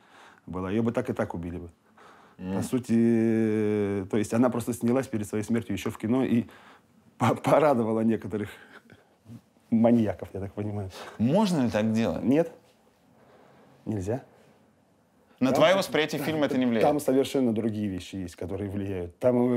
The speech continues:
Speaker 1: э, корова никакая, никакой коровы ты не перебьёшь, что там есть. У Тарковского, если я ещё там вижу, что, э, типа, э, м-, можно было обойтись.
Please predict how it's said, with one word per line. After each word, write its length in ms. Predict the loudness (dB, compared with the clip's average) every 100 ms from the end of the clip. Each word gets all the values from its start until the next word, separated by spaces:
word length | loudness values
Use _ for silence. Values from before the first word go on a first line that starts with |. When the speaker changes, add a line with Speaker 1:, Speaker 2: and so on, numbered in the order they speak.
| 0
Speaker 1:
э, 60 | 2
корова 320 | 2 2 2
никакая, 380 | -2 -4 -4 -2
никакой 320 | -2 -2 0
коровы 300 | 0 2 0
ты 100 | -2
не 120 | -6
перебьёшь, 500 | -4 -6 -4 -6 -10 -12
что 160 | -12
там 180 | -10 -12
есть. 200 | -14 -18 -20 -20 -20 -20 -20 -20 -16 -4
У 100 | 0
Тарковского, 580 | 0 2 0 0 0
если 280 | 2 2 0
я 60 | 0
ещё 180 | -2 -2
там 160 | 0
вижу, 300 | 2 2 -2
что, 600 | -2 -2 0 0 0 0 -2
э, 40 |
типа, 180 | -6 -2
э, 520 | 0 2 2 2 2 0
м-, 200 | 2 2
можно 360 | 4 2 2
было 220 | 0 0
обойтись. 500 | 0 -2 -4 -8 -18